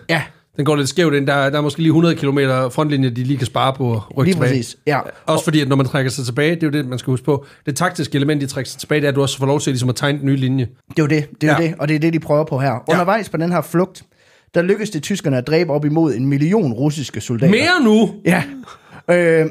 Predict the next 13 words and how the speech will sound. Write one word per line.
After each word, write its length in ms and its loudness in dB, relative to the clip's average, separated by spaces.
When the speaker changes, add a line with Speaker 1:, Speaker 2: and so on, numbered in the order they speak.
Speaker 1:
men 200 0
alligevel 320 2
så 100 -4
anses 340 -2
den 180 -2
her 120 2
manøvre 560 2
som, 320 -4
for 120 -4
at 60 2
være 100 -2
en 80 -4
succes 380 -2